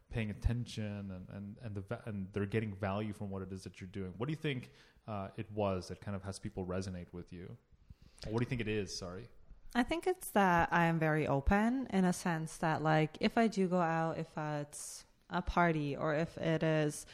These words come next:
Speaker 2: me just traveling around the world, or if it's me being with my family or friends, I share that. It's not just, "Hey, I'm the healthiest person." Like, I'm allowed to have a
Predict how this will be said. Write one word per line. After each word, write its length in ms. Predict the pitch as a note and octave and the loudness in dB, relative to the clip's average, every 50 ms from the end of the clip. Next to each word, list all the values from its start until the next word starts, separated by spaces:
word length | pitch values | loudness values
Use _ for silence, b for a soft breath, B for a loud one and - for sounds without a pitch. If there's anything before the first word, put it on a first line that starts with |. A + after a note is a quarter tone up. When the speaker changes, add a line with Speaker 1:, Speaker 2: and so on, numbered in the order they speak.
| B B B B | B B B B
Speaker 2:
me 100 | - F3+ E3+ | 0 2 2
just 180 | D#3+ E3+ - | 4 2 2
traveling 360 | - - E3+ E3+ D#3 D#3 E3 D#3+ | 4 6 8 8 10 8 8 8
around 200 | D#3 D#3 D#3 D#3 | 8 8 8 8
the 60 | D3+ | 8
world, 460 | D#3 E3 E3 D#3+ D#3+ D#3 D#3 D3+ - | 10 10 10 12 10 10 8 6 4
or 120 | - D#3 | 4 4
if 180 | D#3 D3+ - - | 4 4 4 0
it's 220 | D#3+ D#3+ - - | 0 0 0 -4
me 160 | F3 E3 D#3 C#3+ | -2 -2 -2 0
being 240 | D3 D#3 D#3 D3+ | -2 -2 -2 -2
with 160 | D#3 D3+ - - | -4 -4 -4 -2
my 100 | E3 D#3+ | -2 -2
family 680 | - - - D#3+ D#3 D3+ D3+ D#3 D3+ D3+ D3+ D3+ D3+ - | -2 -2 -2 -2 0 0 -2 -2 -2 -2 -2 -2 -2 -2
or 100 | - D3+ | -4 -4
friends, 640 | - - - D#3+ D#3 D3+ D3+ D3+ D#3 D3 - - B B B B B B B B - | -4 -2 0 2 2 2 2 2 0 -2 -4 -8 B B B B B B B B 4
I 140 | F3 E3+ E3 | 6 6 6
share 320 | - - - D#3+ D#3 D#3+ | 4 2 2 4 4 6
that. 240 | D#3+ F3 F3 - - | 6 6 6 6 6
It's 200 | D3+ D3+ - - | 2 0 -2 -4
not 220 | D3 C#3+ C#3 B2+ - | -4 -4 -4 -4 -4
just, 400 | - D#3+ C3+ B2+ - - - - | -4 -4 -4 -4 -6 -12 -16 -18
"Hey, 500 | - - - E3+ F3 D#3 D3+ D3+ - - | -16 -8 -4 -2 0 0 0 0 -2 -2
I'm 180 | - D#3+ D#3 D#3 | -2 -2 0 0
the 60 | D#3 | 0
healthiest 540 | D3 E3 D3+ D3 - - - D3+ - - - | 2 4 2 2 2 -2 -4 -4 -4 0 0
person." 600 | D#3+ D#3+ D3+ D3+ - - - E2 - - - - B B B B B B B B | 0 2 2 0 0 -2 -2 -2 -2 -4 -6 -8 B B B B B B B B
Like, 120 | G#3 B3 D#4 | 0 4 4
I'm 140 | E4 F4 F4 | 4 6 6
allowed 240 | A3 E3 D#3+ D3+ - | 8 8 8 8 6
to 80 | F3+ | 4
have 320 | E3 D#3+ D#3+ D3+ D3+ D3 D3 | 2 4 4 4 4 4 4
a 300 | D#3 D#3 D#3 D3+ D3 D3 | 4 4 4 4 2 0